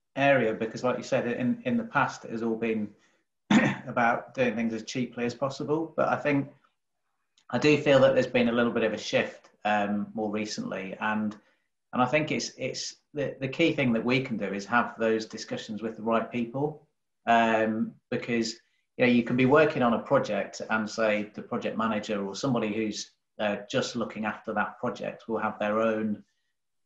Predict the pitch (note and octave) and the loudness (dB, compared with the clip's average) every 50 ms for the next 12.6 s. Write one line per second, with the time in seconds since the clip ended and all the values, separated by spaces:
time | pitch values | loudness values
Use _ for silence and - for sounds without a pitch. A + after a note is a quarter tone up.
0 | _ - G#2+ G#2+ G#2+ G#2 G#2 G2+ G2+ G2+ G#2 - - - A2 G#2+ A2 A2+ G#2+ G#2+ | _ -2 0 2 2 2 2 2 0 0 -2 -4 -4 -2 0 2 4 4 2 2
1 | G#2 - A#2 A2 G#2+ G2+ G2 G2 - A2+ G#2+ G#2 G#2+ A2 G#2+ A2 A2 G#2 A2 G2+ | 0 2 2 2 2 2 0 -4 -6 -6 -4 -4 -4 -2 -2 -2 -2 -2 -4 -6
2 | - - A#2+ A#2+ A#2 - - - A2 G#2+ F#2+ F#2+ F#2+ G2 F#2+ G2+ A2+ G#2+ - - | -2 -2 -2 -2 -2 -6 -10 -12 -12 -10 -10 -10 -10 -10 -4 -2 -2 -2 -2 -2
3 | B2 G#2+ G#2 G2+ G#2+ A2+ A2+ - A#2 A#2 A2+ - C3+ C3+ B2+ A#2 A2+ A2+ A2 - | -4 -2 -2 0 0 -2 -2 -2 -2 -4 -2 -2 0 0 2 2 2 2 0 -2
4 | - A2+ G#2+ G#2 - - _ _ _ - - A2+ A#2 A2+ A2+ - G2 F#2 - - | -4 -6 -6 -6 -6 -14 _ _ _ -2 0 2 2 2 0 -6 -10 -10 -10 -10
5 | - - G2+ G2 G2 G2+ G2+ G2+ A2 G#2+ G#2+ - - - _ _ _ _ _ _ | -6 -6 -4 -4 -4 -6 -4 -2 -2 -2 -2 -6 -14 -20 _ _ _ _ _ _
6 | - - A#2+ A#2 G#2+ G#2+ A2+ C3 - - - - - - - - G#2 G2 G2 G2+ | -2 2 2 2 4 4 4 4 2 0 -6 -14 -16 -14 -8 -6 -6 -6 -4 -4
7 | G2+ G2+ - - _ - - A2 A2 A2 A2 G#2+ G#2+ G#2+ G#2 G#2 G#2 G#2 G#2 - | -6 -6 -8 -10 _ -4 -2 0 2 2 2 2 2 2 0 0 -2 -4 -6 -10
8 | _ _ _ _ _ - - G#2+ G2+ A2 A#2 A2+ - - A#2 G#2+ G#2 - - A#2 | _ _ _ _ _ -8 -6 -4 -2 0 0 0 2 2 0 2 0 -2 -4 -6
9 | A2+ A2+ - - - - A#2 A2+ - - A2 A2 - - G#2+ G#2+ G2+ - - - | -6 -6 -8 -12 -10 -8 -8 -8 -4 -4 -6 -6 -4 -6 -6 -6 -6 -6 -10 -14
10 | - A2 G2 F#2+ G2 G2 - A#2+ G#2+ G#2+ A2+ G#2 G#2 G#2 G#2 - - - - A2+ | -12 -10 -8 -8 -8 -6 -4 -4 -4 -4 -4 -4 -4 -4 -6 -8 -12 -10 -10 -10
11 | - - B2 A#2+ A#2 - B2 C3 - B2+ B2+ C#3 C#3+ C#3+ B2+ - A#2 - - - | -8 -4 -4 -4 -4 -4 -4 -6 -2 -2 0 0 0 -2 -2 -4 -6 -6 -8 -14
12 | G2+ - - A2 - A2+ A2 A2 G#2+ G#2+ - | -12 -6 -4 -4 -2 0 0 0 -2 -4 -6